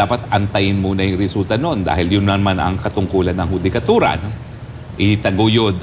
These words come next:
ang, ah, supremacy ng ating saligang batas na sinasabi ng mga petitioners dun sa Korte Suprema na linabag daw ang, ah, saligang batas nung binigyan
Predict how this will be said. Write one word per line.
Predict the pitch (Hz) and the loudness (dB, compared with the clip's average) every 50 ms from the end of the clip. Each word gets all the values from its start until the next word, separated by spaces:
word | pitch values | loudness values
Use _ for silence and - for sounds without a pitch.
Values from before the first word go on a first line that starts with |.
| - 95 | 0 0
ang, | 98 95 98 98 92 | 2 2 2 0 0
ah, | 90 87 - | -2 -2 -2
supremacy | - 101 - - 147 151 139 131 117 - 127 107 | -4 -6 -4 0 2 2 4 2 0 -2 -2 -4
ng | 92 95 - | -4 -2 -2
ating | 85 92 - 98 92 | -2 -2 -2 -2 -4
saligang | 92 - 82 82 87 87 92 92 | -2 0 0 0 0 -2 -2 -2
batas | 104 147 160 - 190 147 131 113 - | 0 0 0 2 2 2 2 0 -2
na | - 92 | -6 -6
sinasabi | - 98 90 87 80 95 87 87 90 | -6 -4 -4 -2 0 0 0 0 0
ng | 92 90 | 0 0
mga | 90 87 - | -2 -2 -2
petitioners | - 80 95 90 85 - 107 101 90 87 - | -4 -4 -4 -2 -2 0 0 2 0 0 0
dun | - 87 85 | -2 -2 -2
sa | 101 | -2
Korte | - - 90 - - | -2 -2 -2 -4 -2
Suprema | - - - 156 165 165 139 107 110 - - - - - - - - - | -4 -2 0 2 2 4 4 2 2 0 -4 -8 -12 -12 -14 -14 -6 -2
na | 113 110 | 0 2
linabag | 117 123 113 113 104 107 104 | 2 4 2 2 2 2 2
daw | 95 95 95 95 | 2 2 2 2
ang, | 73 82 90 92 92 | 2 0 0 0 0
ah, | 87 85 87 | 0 0 0
saligang | 85 - 101 85 87 87 92 95 - - - - - - - | 0 0 -2 -2 0 -2 -4 -4 -6 -6 -10 -12 -14 -6 -2
batas | - 302 - 170 127 107 113 110 - | -2 0 2 2 2 2 2 0 -2
nung | - 123 117 | -2 -4 -2
binigyan | 113 120 127 139 127 113 117 139 165 208 208 151 110 104 | 0 0 0 0 0 2 2 4 4 4 2 0 -2 -6